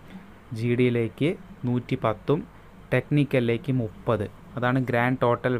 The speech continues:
വേക്കൻസി. പിന്നെ സെലക്ഷൻ ക്രൈറ്റീരിയ. ആദ്യം ഒരു റിട്ടൺ എക്സാം അവർ കണ്ടക്ട് ചെയ്യുന്നുണ്ട്. നൂറ് മൾട്ടിപ്പിൾ ചോയ്സ് ഒ എം ആർ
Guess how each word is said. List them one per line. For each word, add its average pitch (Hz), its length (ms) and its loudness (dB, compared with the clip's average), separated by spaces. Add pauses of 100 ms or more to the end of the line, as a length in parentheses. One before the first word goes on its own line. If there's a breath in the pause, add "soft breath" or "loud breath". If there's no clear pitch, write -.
വേക്കൻസി. 101 500 -6 (1400)
പിന്നെ 135 260 4
സെലക്ഷൻ 131 460 4
ക്രൈറ്റീരിയ. 117 500 2 (140)
ആദ്യം 131 280 4
ഒരു 123 140 2 (200)
റിട്ടൺ 117 280 -2
എക്സാം 127 340 0
അവർ 123 100 0 (120)
കണ്ടക്ട് 107 340 -4
ചെയ്യുന്നുണ്ട്. 110 400 -2 (520 loud breath)
നൂറ് 151 280 6 (100)
മൾട്ടിപ്പിൾ 139 460 4 (140)
ചോയ്സ് 131 280 4 (100)
ഒ - 20 6 (100)
എം 127 160 2
ആർ 123 100 2